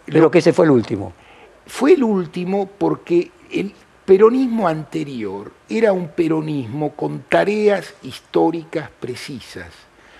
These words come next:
Speaker 1: No tareas histo-, la idea de que un partido político, no importa el signo,
Speaker 2: Ujú.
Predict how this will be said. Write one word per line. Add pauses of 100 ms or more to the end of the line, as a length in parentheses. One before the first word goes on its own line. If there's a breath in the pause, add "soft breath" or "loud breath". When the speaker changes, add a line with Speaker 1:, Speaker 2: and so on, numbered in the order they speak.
(120)
Speaker 1:
No
tareas
histo-, (280)
la
idea
de
que
un
partido
político,
no
importa
el
signo,
Speaker 2:
Ujú.